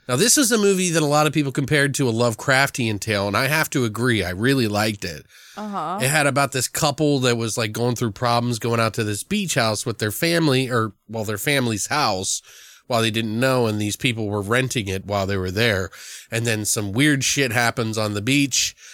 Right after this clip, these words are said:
Speaker 1: and things go awfully wrong. And it really did have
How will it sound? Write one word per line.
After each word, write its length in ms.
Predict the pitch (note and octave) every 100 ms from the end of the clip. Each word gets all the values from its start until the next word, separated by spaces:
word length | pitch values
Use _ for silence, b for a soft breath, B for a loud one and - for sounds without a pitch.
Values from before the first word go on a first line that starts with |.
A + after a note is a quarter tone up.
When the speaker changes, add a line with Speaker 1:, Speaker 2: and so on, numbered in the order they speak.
| B
Speaker 1:
and 640 | F#3 G#3+ G#3+ G#3+ A3 G#3+ F#3+
things 380 | B2+ A#2+ A#2 -
go 200 | B2 A2+
awfully 380 | G2+ G2 A#2
wrong. 560 | A#2+ C#3+ C3+ G2+ F2 F2
And 440 | C3 C#3 D3 C#3+ -
it 160 | D#3 D3
really 380 | D#3+ C#3+ G3+ E3+
did 320 | A#2 D3 C3+
have 320 | G#2+ A#2+ A2